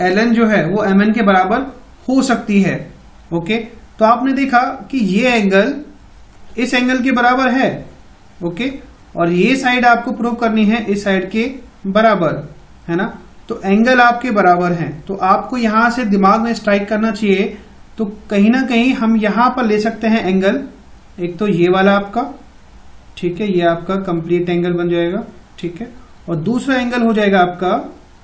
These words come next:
पीएलएन। ओके, ये आपके दो triangle हो जाएंगे। इसमें देखो आपका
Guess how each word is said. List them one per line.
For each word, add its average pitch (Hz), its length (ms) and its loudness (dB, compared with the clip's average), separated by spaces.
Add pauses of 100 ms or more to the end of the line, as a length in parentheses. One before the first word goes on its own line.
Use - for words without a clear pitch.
(580)
पीएलएन। 185 1160 0 (600)
ओके, 156 340 -6 (840)
ये 208 160 0
आपके 208 400 0 (100)
दो 240 180 0
triangle 240 400 0
हो 247 120 0
जाएंगे। 196 400 0 (640)
इसमें 202 260 -2
देखो 247 280 -2 (140)
आपका 190 280 -2